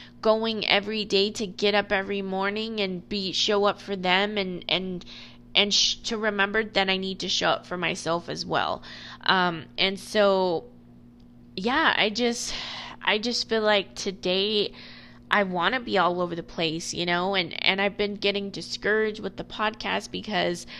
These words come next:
um, it goes amazing, but then sometimes I feel like I bore you guys to death. Um, but honestly, it's life, you know? If I looked into your life,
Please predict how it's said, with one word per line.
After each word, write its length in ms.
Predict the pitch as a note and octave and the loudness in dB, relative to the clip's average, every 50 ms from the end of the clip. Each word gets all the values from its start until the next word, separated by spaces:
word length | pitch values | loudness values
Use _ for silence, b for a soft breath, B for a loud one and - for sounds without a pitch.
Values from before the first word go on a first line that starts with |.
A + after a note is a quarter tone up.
| B B B B B - - - - | B B B B B -20 -8 -2 0
um, 220 | G3+ G#3 G3+ F3+ | 0 2 0 0
it 140 | - - G3+ | 0 0 0
goes 260 | F#3+ A3 A3 G#3+ G3+ | 2 0 -2 0 -2
amazing, 720 | G3 F#3 F3+ F#3+ G3 G#3+ A3+ A3+ A3 A3+ G#3+ G#3 G3+ G3+ - | -2 -2 0 0 0 0 0 -2 -2 -2 -2 -4 -6 -6 -4
but 180 | - A3 A3 A3 | -4 -4 0 0
then 160 | G#3 G3 G3+ | -2 -2 -2
sometimes 520 | - - G#3+ A3+ C4 C4 - A3 A3 G#3 | 0 0 0 0 0 -2 -2 -2 -2 -2
I 100 | G#3 F#3+ | -4 -4
feel 200 | G3 - G3+ G3+ | -2 -2 -2 0
like 200 | G3+ G3+ G3+ G3 - - | 2 2 2 2 2 0
I 80 | G3 | 0
bore 280 | G3 F#3 F3+ F#3+ G#3+ A3 | 0 0 -2 0 0 0
you 160 | A3+ A3 G#3+ | 0 -2 -2
guys 280 | G#3 G3+ G3 G3+ G3+ - | 0 2 2 2 0 -2
to 120 | - F#3 | -6 -2
death. 440 | F3+ - - C4 C4+ A#3 F3+ - - B B B B B B - | 2 6 6 6 6 6 2 0 -6 B B B B B B 0
Um, 180 | - G#3+ G3+ - | 0 0 2 2
but 180 | A3 G#3+ - - - | 0 0 0 0 0
honestly, 640 | F#3+ - - D4+ D#4+ D4 - - D4 C#4+ D4 D4+ - - - - - - | 0 0 0 0 -2 -4 -4 -4 -2 0 0 -2 -2 -6 -12 -20 0 2
it's 220 | C4 C#4 B3+ - G#3 | 2 2 2 0 -2
life, 580 | G3 G3+ G#3 G3+ B3+ A4+ G#4 - - - - | 0 0 2 4 2 2 2 0 -2 -6 -4
you 140 | - G3 G#3 | -2 0 2
know? 220 | G#3+ G#3 G#3 A#3 | 4 4 4 4
If 180 | C4+ - F3 - | 2 2 4 6
I 140 | G#3 A3+ C4 | 8 8 8
looked 260 | C#4+ D4 D4 D4 - | 6 2 -2 0 -2
into 260 | C4 B3 C4 - A3+ | -2 -2 -2 -4 -4
your 320 | G3+ G3 F#3+ A3+ B3+ D4 D#4 | -4 0 2 2 4 4 2
life, 520 | A3+ G#3+ F#3+ E3+ F3 F#3 G#3+ A#3 - | 0 -2 -2 0 0 -2 -2 -4 -8